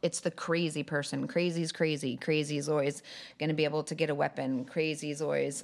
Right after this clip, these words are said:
um, I, I do take issue as well, and I'm saying this within my own temple. I'm s-, I'm sitting in Saint Pat's right now. I'm saying this within my own home. I take issue as well with people saying,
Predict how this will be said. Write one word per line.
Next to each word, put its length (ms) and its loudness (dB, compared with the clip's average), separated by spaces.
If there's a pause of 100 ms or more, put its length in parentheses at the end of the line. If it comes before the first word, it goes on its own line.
um, 400 0
I, 240 2
I 80 2
do 240 0
take 300 -2
issue 640 0 (480)
as 240 2
well, 320 2
and 160 -2
I'm 180 0
saying 300 0
this 180 -2
within 300 -2
my 140 2
own 140 0
temple. 340 -2
I'm 220 0
s-, 280 -8
I'm 180 0
sitting 320 0
in 140 0
Saint 240 -2
Pat's 260 -2
right 120 0
now. 180 2
I'm 120 2
saying 220 -2
this 180 -4
within 280 -2
my 160 0
own 160 0
home. 340 2 (500)
I 120 2
take 260 -2
issue 300 0
as 160 -6
well 180 2
with 160 -4
people 340 -4
saying, 540 -2